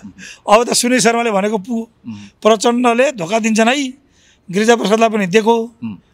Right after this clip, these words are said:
Speaker 2: अब शेरबहादुर दाईलाई पनि हिजो अस्ति बिचमा पनि दिएको,
Speaker 1: मह्म।
Speaker 2: अब फेरि दिन, अब दिए नि त।
Speaker 1: हो।
Speaker 2: अब यो त तेस्रो चौथो पल्ट भइसक्यो।
Speaker 1: मह्म।
Speaker 2: भनेपछि सुनिल शर्मा त दूरदर्शी मान्छेहरू छन्, यिनले भने पो भन्ने पो हुन्छ त।
Speaker 1: मह्म।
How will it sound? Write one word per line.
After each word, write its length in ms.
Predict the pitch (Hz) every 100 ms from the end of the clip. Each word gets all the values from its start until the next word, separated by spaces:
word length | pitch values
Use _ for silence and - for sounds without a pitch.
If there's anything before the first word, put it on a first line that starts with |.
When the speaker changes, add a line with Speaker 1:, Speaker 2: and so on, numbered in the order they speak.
| _ -
Speaker 2:
अब 160 | 226
शेरबहादुर 340 | 226 226 226 226
दाईलाई 200 | 226 226
पनि 120 | 202
हिजो 140 | 165
अस्ति 160 | 202 196
बिचमा 220 | 208 220
पनि 140 | 226 214
दिएको, 340 | 226 220 214 -
Speaker 1:
मह्म। 420 | 202 233 - 220
Speaker 2:
अब 80 | 208
फेरि 220 | 202 233
दिन, 260 | 214 226 208
अब 220 | 214 196
दिए 200 | 180 262
नि 80 | 202
त। 40 |
Speaker 1:
हो। 380 | 135 - 107 92 _ -
Speaker 2:
अब 60 | 196
यो 120 | 226
त 60 | 214
तेस्रो 320 | 233 220 226
चौथो 260 | 240 220
पल्ट 200 | 214 220
भइसक्यो। 380 | 214 202 196 196
Speaker 1:
मह्म। 260 | 202 202 180 _ _ -
Speaker 2:
भनेपछि 280 | 160 220 254
सुनिल 320 | - 247 269
शर्मा 320 | 208 247 254
त 60 | 254
दूरदर्शी 540 | 220 208 233 226 185
मान्छेहरू 340 | 226 208 208 190
छन्, 100 | 254
यिनले 180 | 226 208
भने 220 | 165 196
पो 360 | 196 208 220
भन्ने 200 | 202 185
पो 80 | 240
हुन्छ 140 | 202 147
त। 140 | 120 _ 110
Speaker 1:
मह्म। 260 | 98 92